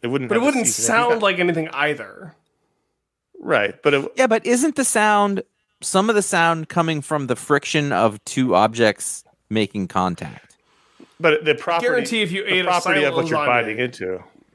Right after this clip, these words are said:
Speaker 2: you'd be
Speaker 1: is
Speaker 2: disappointed.
Speaker 3: Listen, I don't like lasagna anyway.
Speaker 2: What?
Speaker 1: Don't, don't,
Speaker 3: I don't
Speaker 1: don't,
Speaker 3: eat cheese.
Speaker 1: don't, don't.
Speaker 3: I don't not, listen, for
Speaker 1: This
Speaker 3: the
Speaker 1: is
Speaker 3: last
Speaker 1: just a
Speaker 3: fucking time.
Speaker 1: thing he's got.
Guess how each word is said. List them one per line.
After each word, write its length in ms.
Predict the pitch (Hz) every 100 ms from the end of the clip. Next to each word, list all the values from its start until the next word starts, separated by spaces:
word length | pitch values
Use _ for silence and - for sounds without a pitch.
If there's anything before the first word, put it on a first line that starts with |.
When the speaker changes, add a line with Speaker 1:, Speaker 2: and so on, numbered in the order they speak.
| -
Speaker 2:
you'd 220 | 160 180
be 80 | 151
Speaker 1:
is 80 | 101
Speaker 2:
disappointed. 680 | 147 127 123 104 175 190 185 _ _ _ _ _ _ _ _ _ _ _ _ _
Speaker 3:
Listen, 260 | 139 127 120
I 120 | 113
don't 100 | 127
like 160 | 110 98
lasagna 380 | 92 98 90 85
anyway. 420 | 92 90 71 - _ _ _ _ _
Speaker 2:
What? 400 | - 494 523 - - - _ _ _ _ _
Speaker 1:
Don't, 260 | - 131 135
don't, 220 | 147 170
Speaker 3:
I 40 | 135
don't 60 |
Speaker 1:
don't, 280 | 160 160 156
Speaker 3:
eat 100 | 156
cheese. 180 | - 208
Speaker 1:
don't, 400 | 180 151 147 - -
don't. 380 | 135 143 147 143 - _ _ _ _
Speaker 3:
I 120 | - 160
don't 260 | 214 214
not, 400 | 208 220 - -
listen, 320 | 165 147 113 - _ _ _ _ -
for 60 |
Speaker 1:
This 80 | 143
Speaker 3:
the 60 | 160
Speaker 1:
is 40 |
Speaker 3:
last 100 | 151
Speaker 1:
just 140 | 151 -
a 40 |
Speaker 3:
fucking 160 | 151 127
time. 120 | 156
Speaker 1:
thing 260 | 170 170 151
he's 160 | 139
got. 440 | - 135 127 131